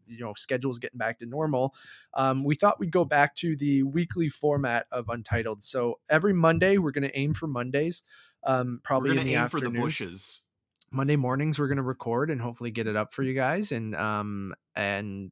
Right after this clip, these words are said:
Speaker 1: we're gonna aim for Mondays, but once a week you will get a Untitled Movie Podcast. They might not be two and a half hours anymore, but that's probably, um, a good thing. <laughs> Um, I mean, I know some people love super, super long episodes. I mean, knowing Eric and I, there's still,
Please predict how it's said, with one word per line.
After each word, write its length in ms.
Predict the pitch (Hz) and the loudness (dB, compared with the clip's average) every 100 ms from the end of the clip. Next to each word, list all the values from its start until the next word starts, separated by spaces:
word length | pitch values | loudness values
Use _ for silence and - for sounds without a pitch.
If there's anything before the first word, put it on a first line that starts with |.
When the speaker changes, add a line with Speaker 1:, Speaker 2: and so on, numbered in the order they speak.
| - | -12
Speaker 1:
we're 140 | 120 | -8
gonna 160 | 120 117 | -6 -4
aim 200 | 123 147 | -2 0
for 140 | 147 143 | 0 -2
Mondays, 500 | 123 120 113 107 104 | -2 -2 -2 -4 -4
but 140 | 107 | -8
once 320 | 98 131 151 - | -6 -4 -2 -2
a 80 | |
week 300 | 131 120 117 | -2 -2 -4
you 100 | 117 | -6
will 100 | 107 | -4
get 240 | 107 107 101 | -2 -4 -4
a 220 | 107 104 | -6 -6
Untitled 460 | - 101 - 107 95 | -6 -6 -6 -6 -6
Movie 220 | 101 98 | -12 -12
Podcast. 460 | 98 87 85 92 85 | -4 -4 -2 -4 -4
They 100 | 127 | -2
might 240 | 127 151 | 0 2
not 220 | 151 131 | 2 2
be 260 | 135 131 120 - - _ - | 2 0 -2 -8 -20 _ -2
two 240 | - 151 | 2 4
and 80 | 147 | 4
a 60 | 127 | 4
half 300 | 135 117 120 | 4 4 6
hours 380 | 110 151 175 | 6 8 8
anymore, 420 | 175 180 180 196 220 | 6 6 6 4 4
but 160 | 151 | 4
that's 180 | 123 120 | 4 2
probably, 600 | - 131 120 123 113 98 - | 4 2 2 -2 -2 -4 -4
um, 360 | 107 92 87 - - | -4 -4 -8 -14 -6
a 120 | 120 | -4
good 200 | 123 143 | -2 2
thing. 360 | - 214 269 - | 6 6 6 0
<laughs> 80 | - - - - | -2 -12 -10 4
Um, 340 | 170 151 143 | 8 8 8
I 140 | 127 147 | 6 4
mean, 160 | 147 | 4
I 140 | 135 143 | 4 6
know 240 | 147 143 | 4 2
some 180 | 143 139 | 2 -2
people 300 | 135 131 117 | -2 -4 -2
love 260 | 110 120 127 | 0 -2 -2
super, 460 | - 123 131 120 | -4 -4 -4 -4
super 400 | 113 - 123 123 | -2 -4 -2 -2
long 240 | 110 107 104 | -2 0 -2
episodes. 420 | 101 123 151 151 | -4 -2 0 2
I 60 | |
mean, 160 | 160 160 | 2 4
knowing 260 | 170 165 127 | 6 4 4
Eric 240 | 113 120 | 2 2
and 100 | 123 | 0
I, 120 | 120 | -2
there's 180 | 110 107 | -2 -6
still, 400 | - - 113 | -6 -6 -4